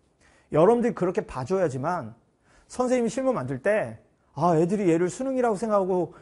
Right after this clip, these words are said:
보는 건데 내가 헛도로 만들겠어요? 아, 못한다니까, 그렇게. 어. 그 책임의식을 가지고 문제를 만들었으니까 여러분들이, 아, 이거는 수능이다. 아, 미리 보는 수능이다. 이런 생각을 가지고 여러분들이 임해야 한다는 얘기야.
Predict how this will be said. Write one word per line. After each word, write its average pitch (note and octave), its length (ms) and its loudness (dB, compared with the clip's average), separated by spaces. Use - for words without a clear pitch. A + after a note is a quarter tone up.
보는 A3 240 2
건데 F3 220 4
내가 F3 200 2
헛도로 B3 320 -2
만들겠어요? F3 640 -2
아, A#2 140 -14
못한다니까, E3 560 -4
그렇게. A#2 540 -10
어. A2+ 340 -8
그 F3+ 140 2
책임의식을 C4 500 0
가지고 G#3+ 600 2
문제를 F3+ 320 2
만들었으니까 C#3 680 -6
여러분들이, C3+ 520 -4
아, B2 140 -6
이거는 F#3+ 360 2
수능이다. B2 720 -6
아, C3 100 -2
미리 F#3+ 280 2
보는 G#3+ 260 0
수능이다. B2+ 600 -6
이런 A3+ 260 4
생각을 C4 320 2
가지고 D#3 260 2
여러분들이 C3 280 -4
임해야 F#3 180 -2
한다는 A#2 280 -8
얘기야. A#2 200 -14